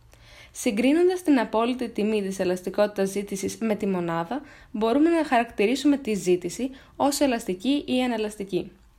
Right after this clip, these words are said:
Αν σε απόλυτη τιμή η ε δε είναι μεγαλύτερη του ένα, τότε η ζήτηση είναι ελαστική,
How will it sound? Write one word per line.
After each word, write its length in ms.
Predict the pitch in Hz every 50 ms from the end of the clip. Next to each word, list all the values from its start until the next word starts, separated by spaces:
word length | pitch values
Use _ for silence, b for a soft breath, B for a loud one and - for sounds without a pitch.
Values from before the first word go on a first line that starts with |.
| B B B B B B B B B
Αν 300 | - 262 285 277 247 208
σε 160 | - - 226
απόλυτη 480 | 208 202 202 247 254 277 285 269 269 240
τιμή 420 | - 220 220 214 220 214 208 190 190
η 180 | 190 185 196
ε 80 | 208 208 - - - 233 214 208 208 208
δε 200 | 196 202 190 175 175 B B B B B -
είναι 220 | 247 262 285 285
μεγαλύτερη 680 | 262 247 240 202 220 196 190 240 285 285 - 339 311 294
του 160 | 302 - 202
ένα, 380 | 190 175 170 170 170 170 - B B B B B B B B _ _
τότε 420 | - - 285 294 285 277 233 202 -
η 120 | - 214 220
ζήτηση 560 | 196 175 214 214 220 262 269 262 - 320 302
είναι 240 | - 262 285 302 311
ελαστική, 800 | 294 269 254 247 254 247 - 233 220 - 208 208 170 165 b